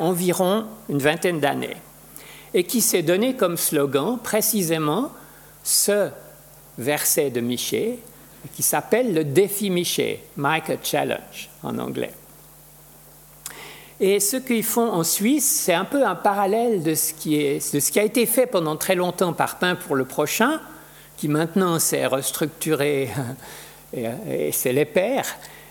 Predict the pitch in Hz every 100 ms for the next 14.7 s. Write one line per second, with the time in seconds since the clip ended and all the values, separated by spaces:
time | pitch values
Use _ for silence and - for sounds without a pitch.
0 | - - 156 147 202 202 208 165 - 175
1 | 156 - 147 143 107 117 151 127 143 170
2 | 180 202 170 156 143 143 180 214 180 -
3 | 147 120 117 139 180 208 156 - - 156
4 | 196 185 180 156 156 139 190 220 - -
5 | - - - - - - - - 170 165
6 | 151 165 - 180 143 139 143 - 139 117
7 | - - - - - - - - - -
8 | - - - - - - - - - -
9 | - 190 247 208 - 247 233 269 269 240
10 | 214 - 170 - 185 185 151 135 214 -
11 | 208 160 143 - 170 269 - - - -
12 | - - - - 160 160 156 185 262 294
13 | - 151 147 - 127 123 127 127 - 120
14 | 277 302 220 139 123 170